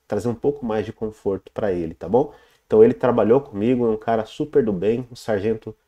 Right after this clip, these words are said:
fenomenal e que hoje serviu tanto ao seu povo, né? Ao povo de São Paulo, povo brasileiro, e hoje ele precisa da ajuda. Então eu conto com vocês pra gente, ó, fazer essa vaquinha dele estourar aí longe, tá bom? Pra que possa ajudá-las aí, tá bom?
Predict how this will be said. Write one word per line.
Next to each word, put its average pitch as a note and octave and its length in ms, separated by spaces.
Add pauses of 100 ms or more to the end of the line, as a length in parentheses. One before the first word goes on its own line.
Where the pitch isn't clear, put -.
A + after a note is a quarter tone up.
fenomenal A#2+ 800
e C3 60
que - 200
hoje A#2+ 340
serviu C3+ 360
tanto D3+ 400
ao A2+ 60
seu G#2 200
povo, B2 380
né? A#2+ 180 (300)
Ao F#2+ 180
povo A#2 280
de G#2 80
São F2+ 220
Paulo, A#2+ 420 (280)
povo A#2+ 180
brasileiro, G#2 480 (100)
e A#2+ 120
hoje A2+ 180
ele A2+ 100
precisa G#2+ 600 (120)
da G#2 140
ajuda. F2+ 320
Então A#2+ 200
eu A#2 40
conto C3 340
com B2 220
vocês A2 380
pra A#2+ 180
gente, B2+ 240
ó, G#2 140 (320)
fazer A2 240
essa A#2+ 200
vaquinha A2 380
dele A#2 220
estourar F#2 400
aí B2 100
longe, A2 480
tá D#2+ 100
bom? A#2 280 (260)
Pra G2 120
que - 100
possa - 360
ajudá-las G2+ 640
aí, - 260
tá - 80
bom? D#3+ 320